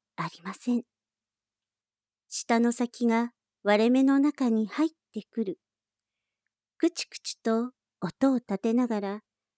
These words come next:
舌での愛撫が続く。しばらくの間、沈黙が続きます。その間、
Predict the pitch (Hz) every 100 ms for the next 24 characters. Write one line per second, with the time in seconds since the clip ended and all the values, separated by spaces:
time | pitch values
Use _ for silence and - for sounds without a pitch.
0 | _ - - - 262 220 202 190 214 269
1 | 285 220 202 208 - - 175 - 196 _
2 | 196 _ _ _ _ _ _ _ _ _
3 | _ _ _ _ _ _ - - 277 294
4 | 320 339 277 247 233 233 233 226 233 _
5 | _ - - 214 247 277 - 277 294 -
6 | - 277 277 277 277 - - _ _ _
7 | _ _ _ _ _ _ - - 233 240
8 | 247 247 233 240 240